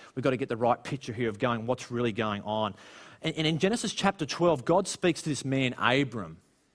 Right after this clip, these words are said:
He picks this man out, Abram, and he says, which is gonna become Abraham, and he says to Abraham, I want you to listen to these words, "I will make you into a great nation." Now, to be a great nation, what do you need? People.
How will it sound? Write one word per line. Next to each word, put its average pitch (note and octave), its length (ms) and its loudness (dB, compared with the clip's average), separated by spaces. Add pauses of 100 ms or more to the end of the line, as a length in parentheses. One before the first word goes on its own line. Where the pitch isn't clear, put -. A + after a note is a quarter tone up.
(1000)
He D#3+ 100 4
picks - 320 0
this G3 160 0
man F3+ 240 6
out, E3 180 6
Abram, C#3 640 4 (680)
and E3+ 140 4
he E3+ 60 2
says, F#3 340 4
which F3 140 2
is E3 80 -2
gonna F#3+ 100 4
become E3+ 260 2
Abraham, D3 540 4
and D3 80 4
he D#3 60 2
says B3 320 2
to G#3 120 4
Abraham, D3+ 520 4 (580)
I - 60 0
want A#3 100 2
you D4+ 80 6
to C4+ 40 6
listen A3+ 180 2
to G3 80 4
these D#3+ 160 2
words, D3+ 440 6
"I G#3+ 300 8
will A#3 200 4
make G3 440 4
you D#3+ 280 4
into D#3 340 0
a C#3+ 40 2
great C#3+ 420 4
nation." B2+ 880 0 (880)
Now, F#3 120 8
to F3+ 60 8
be A#3+ 160 4
a C4+ 60 4
great F#3 300 6
nation, E3+ 400 4
what F#3 80 4
do F3+ 60 0
you D#3+ 100 2
need? D#3+ 400 2 (1200)
People. F#3 540 2